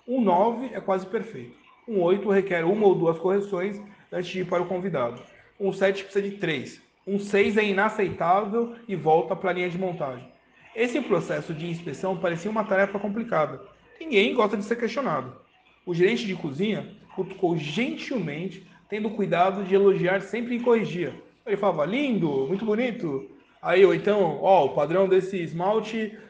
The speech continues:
tem que tal." E aí ele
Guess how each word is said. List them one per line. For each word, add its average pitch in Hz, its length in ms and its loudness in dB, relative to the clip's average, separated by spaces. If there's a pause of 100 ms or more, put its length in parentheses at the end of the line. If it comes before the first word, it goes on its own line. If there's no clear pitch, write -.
(100)
tem 196 140 -2
que 240 640 -2
tal." 190 580 -2 (160)
E 190 100 2
aí 156 240 4
ele 196 380 -2